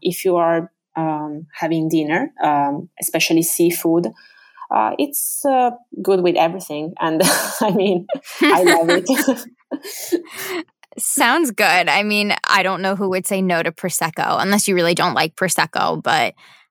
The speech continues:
Speaker 2: sounds lovely. Can you have Prosecco? Is there a r-, like, of course you have Prosecco for dinner, but do people drink Prosecco for breakfast? Do they have it for lunch? Like, are there any rules when it comes to certain food?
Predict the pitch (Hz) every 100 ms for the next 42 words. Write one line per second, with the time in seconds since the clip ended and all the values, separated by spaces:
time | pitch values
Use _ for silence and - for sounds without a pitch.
0 | _ _ - 190 285 208 165 180 117 127
1 | 175 - - - 247 285 269 220 269 -
2 | 214 214 196 226 254 277 233 180 202 214
3 | 185 - _ - 233 330 311 262 208 202
4 | 196 185 180 185 185 180 170 165 175 185
5 | - 208 - 208 208 208 _ _ - -
6 | _ _ _ _ _ 208 240 233 233 214
7 | 208 202 190 180 - 202 - 427 415 -
8 | 190 175 180 180 180 - 190 190 220 262
9 | 254 247 220 202 - - - 240 285 285
10 | 311 330 208 190 214 208 208 220 208 202
11 | 190 - 196 185 - 202 - 190 190 180
12 | - 190